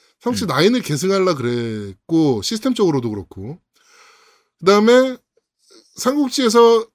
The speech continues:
Speaker 1: 지금 지루하다라고 얘기했던 부분들을 많이 걷어내려고 많이 노력을 하긴 했어요.
Speaker 2: 음.
Speaker 1: 그런데 약간 미완이야.
Speaker 2: 음,
Speaker 1: 약간
Speaker 2: 맞아요.
Speaker 1: 미완이야. 그래가지고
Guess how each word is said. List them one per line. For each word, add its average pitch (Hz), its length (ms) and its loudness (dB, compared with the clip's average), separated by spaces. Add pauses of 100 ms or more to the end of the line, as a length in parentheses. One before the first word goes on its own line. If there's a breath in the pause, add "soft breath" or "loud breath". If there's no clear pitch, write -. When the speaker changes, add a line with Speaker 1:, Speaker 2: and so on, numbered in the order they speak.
(120)
Speaker 1:
지금 - 200 -14
지루하다라고 226 920 4
얘기했던 156 460 0
부분들을 147 340 -2
많이 151 260 -2
걷어내려고 220 760 4
많이 131 240 -2
노력을 123 380 0
하긴 123 240 -10
했어요. 95 500 -12 (720)
Speaker 2:
음. 90 160 -14
Speaker 1:
그런데 139 480 0 (580 soft breath)
약간 185 200 0
미완이야. 135 680 0 (960)
Speaker 2:
음, 90 60 -18 (420)
Speaker 1:
약간 131 220 -8
Speaker 2:
맞아요. 104 40 -16
Speaker 1:
미완이야. 95 640 -8
그래가지고 156 640 0